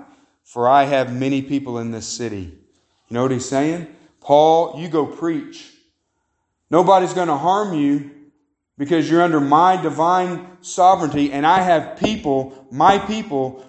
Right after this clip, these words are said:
whom you came, or whom Christ came to die for. They haven't heard yet. And you're gonna go preach, and they're gonna hear, and they're gonna be converted." You see how sovereign God is? You see, that, that is a,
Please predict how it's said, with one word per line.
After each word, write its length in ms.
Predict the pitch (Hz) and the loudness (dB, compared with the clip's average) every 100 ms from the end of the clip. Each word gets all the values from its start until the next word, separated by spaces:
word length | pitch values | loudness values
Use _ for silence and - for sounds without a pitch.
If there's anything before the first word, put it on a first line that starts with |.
| - | -6
whom 200 | 160 151 | -4 -2
you 160 | 190 | -4
came, 600 | - 190 190 185 180 - 139 | -2 -2 -2 -2 -4 -6 -2
or 100 | 143 | 0
whom 260 | 180 - | 0 -4
Christ 460 | - 185 196 190 - | 0 4 4 2 -6
came 240 | 190 175 | -6 -6
to 60 | 143 | -6
die 280 | 139 180 180 | -2 -2 -2
for. 300 | 147 127 - - _ | -4 -6 -10 -20 _
They 100 | 139 | -4
haven't 220 | 226 160 117 | -2 -2 -4
heard 240 | 190 160 | -6 -6
yet. 220 | 104 95 - _ _ _ _ _ | -10 -10 -14 _ _ _ _ _
And 100 | 135 | 0
you're 120 | 175 | 2
gonna 180 | 233 214 | 2 2
go 120 | 151 | 0
preach, 640 | 135 - 226 160 139 - - _ | -2 -4 -2 -2 -4 -10 -18 _
and 120 | 135 | -6
they're 80 | 156 | -4
gonna 160 | 170 120 | -2 -4
hear, 500 | 120 156 107 101 - - | -2 -2 -2 -6 -12 -12
and 80 | 123 | -8
they're 80 | 127 | -4
gonna 160 | 123 | -4
be 100 | 113 | -4
converted." 500 | 110 98 98 98 87 90 _ _ | -8 -10 -10 -10 -12 -16 _ _
You 80 | 139 | -6
see 120 | 240 | 0
how 120 | 196 | 0
sovereign 420 | - 156 160 151 | 0 0 0 -2
God 200 | 131 151 | -4 -4
is? 300 | 156 160 - _ _ _ _ _ _ _ | -6 -12 -18 _ _ _ _ _ _ _
You 80 | - | -6
see, 120 | 214 | -2
that, 360 | 170 233 - 151 | 4 4 2 2
that 200 | 214 269 | 2 4
is 160 | 185 | 0
a, 280 | 170 151 - | 0 0 -4